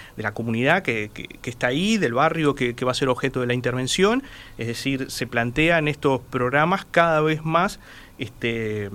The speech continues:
valorando la participación ciudadana y la construcción de un territorio en clave colectiva. Entonces, este, n-, digamos, la reduc-, eh, muchas veces hay un imaginario de que esto se soluciona con que go-, con que el gobierno central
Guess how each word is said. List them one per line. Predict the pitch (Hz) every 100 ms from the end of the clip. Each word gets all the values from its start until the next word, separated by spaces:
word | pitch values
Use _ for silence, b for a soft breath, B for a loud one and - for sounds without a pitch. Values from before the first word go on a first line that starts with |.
| 101 - - -
valorando | 123 131 139 170 196
la | 202 -
participación | 127 123 120 120 - 160 165 156
ciudadana | - 131 131 135 156 185
y | 226
la | 147
construcción | - 120 123 117 - 156 196 160 123 117
de | 127
un |
territorio | 131 123 117 151 185 190 131
en | 117
clave | 113 131 139
colectiva. | - 104 101 190 190 127
Entonces, | 107 127 135 156
este, | 131 - 123 113 110 B B B B 123
n-, | 120 123 139 123 123 127
digamos, | 127 139 143 127 - -
la | 127 120 120 139 127
reduc-, | 127 135 139 139 -
eh, | 156 127 -
muchas | 131 160 180
veces | 190 180
hay | 175
un | 165
imaginario | 151 139 139 147 185 196
de | 139
que | 135
esto | - 165
se | 135
soluciona | - 123 120 147 165 170
con | 127 120
que | 123
go-, | 120 120 120 - - -
con | 127
que | 123
el | 120
gobierno | 117 139 160
central | - 117 - 160